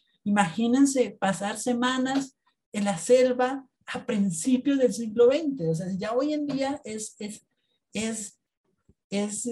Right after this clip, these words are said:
intimidante. Ahora imaginen en, en aquella época cuando ni siquiera había electricidad, ni teléfonos, ni,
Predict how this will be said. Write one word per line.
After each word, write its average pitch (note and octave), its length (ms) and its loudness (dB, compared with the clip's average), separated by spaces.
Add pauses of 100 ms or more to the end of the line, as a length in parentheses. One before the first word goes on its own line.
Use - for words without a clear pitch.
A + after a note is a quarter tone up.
(120)
intimidante. G3 1040 2
Ahora G3+ 320 -2
imaginen G3+ 520 -2
en, F#3 180 -2
en E3+ 240 -2
aquella F#3+ 340 -4
época A#3 300 -2
cuando F3+ 220 0
ni E3+ 100 6
siquiera F#3 360 0
había B3 320 4
electricidad, F3 920 0
ni C#4 160 2
teléfonos, G#3 720 -2
ni, F3 320 2